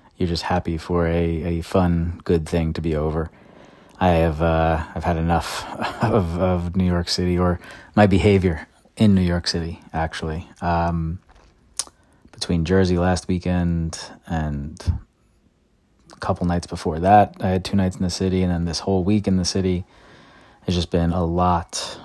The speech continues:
of eating and moving around and drinking and smoking and just stuff. Luckily, I was able to walk a lot and get, get four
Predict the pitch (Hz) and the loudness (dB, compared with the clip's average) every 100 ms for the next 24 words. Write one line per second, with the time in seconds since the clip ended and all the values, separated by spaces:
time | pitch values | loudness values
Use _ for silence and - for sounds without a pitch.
0 | - 82 82 82 85 - - _ 90 87 | -6 -2 -2 -4 -8 -14 -18 _ -4 -2
1 | 85 80 85 - - 85 82 80 80 87 | -2 -2 -6 -10 -12 -6 -4 -4 -2 0
2 | 92 90 87 87 90 90 85 85 85 85 | 2 2 0 0 0 0 -2 -2 -2 -2
3 | 82 82 82 82 - - 92 90 87 87 | -2 -4 -4 -6 -10 -4 -2 0 0 -2
4 | 85 82 82 85 87 90 - _ - - | -2 -2 -6 -8 -10 -14 -16 _ -20 -20
5 | - - - - _ _ - - 104 104 | -20 -20 -20 -20 _ _ -6 2 6 6
6 | - 87 80 73 71 85 82 80 82 - | 4 -2 -4 -6 -4 -4 -4 -6 -8 -4
7 | - - - - - 90 - - - - | -4 -4 -16 -10 -6 -4 -6 -8 -14 -10
8 | - - 85 - - 98 95 98 87 90 | -4 0 0 -2 -2 0 2 2 2 0
9 | 90 90 85 80 - - 95 90 - 82 | 0 0 -2 -4 -8 -4 0 0 0 -2
10 | 85 87 73 87 85 85 90 82 - 90 | 0 -2 -4 -6 -4 -2 -4 -4 -6 -6
11 | - 98 95 82 | -2 0 0 -2